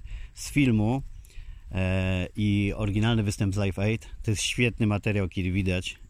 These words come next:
ile włożyli twórcy w to, żeby naprawdę, e, oddać to, jak wyglądał prawdziwy występ. Zresztą tam w wielu ujęciach publiczność była efektami komputerowymi,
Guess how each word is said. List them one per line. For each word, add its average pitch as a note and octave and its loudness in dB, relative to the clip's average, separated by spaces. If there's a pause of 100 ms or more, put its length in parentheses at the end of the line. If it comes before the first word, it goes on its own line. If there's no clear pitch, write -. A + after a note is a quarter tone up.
(180)
ile G#2+ 4
włożyli G2+ 2
twórcy G#2+ -2
w - -14
to, G#2 0 (380)
żeby G2 2
naprawdę, G2+ 2 (540)
e, F#2 0
oddać F#2+ 0
to, F#2+ 0 (280)
jak F#2 0
wyglądał F2+ 0 (360)
prawdziwy G2+ 0
występ. A#2 2
Zresztą A2 2
tam A2 2 (640)
w G#2+ -2
wielu A2+ 6
ujęciach G#2+ 2 (160)
publiczność A#2 2
była G#2+ 2
efektami G#2+ 0
komputerowymi, G#2 2